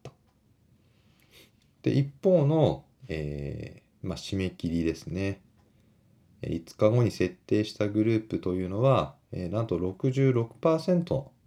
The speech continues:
の学生が、えー、提出したと。えー、つまり全体の三分の二が提出したということになります。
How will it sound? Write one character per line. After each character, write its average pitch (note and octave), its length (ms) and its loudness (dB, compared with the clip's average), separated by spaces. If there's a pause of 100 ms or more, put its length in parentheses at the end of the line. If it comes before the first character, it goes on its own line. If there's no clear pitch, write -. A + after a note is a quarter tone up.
(140)
の D#2+ 160 -8
学 D#2 280 -6
生 G2+ 320 -4
が、 F3 300 4 (720)
え - 480 -6 (360)
ー、 - 40 -2
提 F2 120 2
出 - 180 -10
し - 80 -12
た - 80 -18
と。 - 160 -20 (360)
え D2+ 140 -10
ー、 C#2 40 -14
つ - 120 -12
ま G2 140 0
り D2+ 120 -4
全 F#2+ 240 -4
体 G2+ 200 0
の F#2 160 -2
三 B2+ 260 4
分 B2+ 220 4
の A#2+ 80 4
二 A2 160 2
が C#2 180 -2 (640)
提 D#2 220 -2
出 - 260 -8
し C#2+ 100 -12
た C#2+ 180 -6 (120)
と E2 140 -6
い D2 140 -4
う C#2 80 -8
こ - 140 -10
と D#2 140 -6
に G#2+ 320 -2 (240)
な D2+ 120 -10
り C2+ 160 -10
ま B1 160 -14
す。 - 240 -20